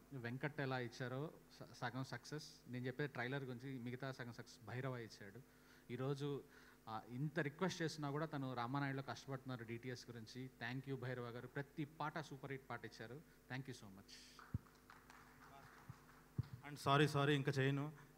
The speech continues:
Speaker 2: దా ఒకసారి. వీడు నాతో పాటే నా రూమ్లో ఉంటాడు. వీడు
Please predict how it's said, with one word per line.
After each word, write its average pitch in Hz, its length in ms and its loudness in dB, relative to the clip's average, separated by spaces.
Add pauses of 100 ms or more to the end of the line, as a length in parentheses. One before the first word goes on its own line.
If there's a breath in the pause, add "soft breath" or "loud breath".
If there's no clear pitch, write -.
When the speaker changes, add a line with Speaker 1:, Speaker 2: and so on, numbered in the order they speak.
(120)
Speaker 2:
దా 127 220 2
ఒకసారి. 123 360 -4 (520)
వీడు 147 480 6 (160)
నాతో 143 300 8
పాటే 156 280 8
నా 151 140 8
రూమ్లో 147 320 10
ఉంటాడు. 139 340 8
వీడు 139 340 6